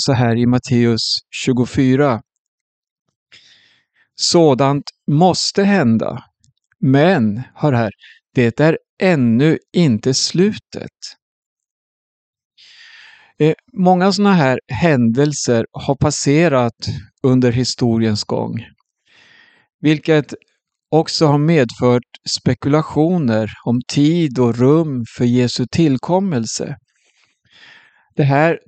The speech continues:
trots att Jesus i skriften tydligt förklarar att den dagen eller stunden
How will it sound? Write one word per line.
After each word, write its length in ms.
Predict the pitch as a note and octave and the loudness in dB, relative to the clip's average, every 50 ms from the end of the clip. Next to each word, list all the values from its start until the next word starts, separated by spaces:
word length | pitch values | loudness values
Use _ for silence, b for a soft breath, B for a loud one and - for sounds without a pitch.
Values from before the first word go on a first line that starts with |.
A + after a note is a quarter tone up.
| _ - - | _ -4 0
trots 420 | D#3 E3+ F#3 F#3+ - - - - - _ | 2 2 2 2 0 -4 -8 -8 -8 _
att 200 | - D3 C#3+ - | -6 -6 -6 -4
Jesus 680 | - C3+ C3 C#3 D3 D#3+ F3+ E3 - - - C#3 C3+ B2 - - - | -2 0 2 2 2 2 2 0 -2 -2 0 0 0 0 -2 -4 -4
i 80 | C#3 | -4
skriften 720 | B2+ - - - C#3 B2+ C3+ C3 - - - B2 A#2+ A#2+ A#2+ | -4 -4 -4 -2 -2 0 0 -2 -2 -2 -2 -2 0 0 -2
tydligt 460 | - - D#3+ C#3+ B2+ A#2 B2+ B2 - | -2 0 2 2 2 2 0 -2 -2
förklarar 680 | - E3 D3+ - - B2+ A#2+ A#2 A#2 A2+ A#2 A2+ A2 G#2+ B B B B B _ | -2 -4 -4 -2 0 0 0 2 2 2 0 0 -2 -4 B B B B B _
att 300 | - C3+ C3 - - - b b b b b b b b _ | -2 -2 -2 -4 -8 -16 b b b b b b b b _
den 360 | D3 B2+ C3+ C#3 C#3+ D3+ C#3+ | -4 0 0 2 2 0 0
dagen 640 | D#3+ D3 E3 F#3 F#3+ G#3 G#3 C3 A#2 A2 A2 A2 A2 b b b b - | 2 2 4 4 2 2 0 0 -2 -2 -4 -4 -6 b b b b -6
eller 220 | B2+ B2+ C3 C3 | -4 -2 0 0
stunden 760 | B2+ - - - - C#3 C#3+ D#3 D#3+ C#3 B2 A#2+ A2+ A2 A2+ | 0 -2 -2 0 0 2 2 2 0 0 0 0 0 0 -2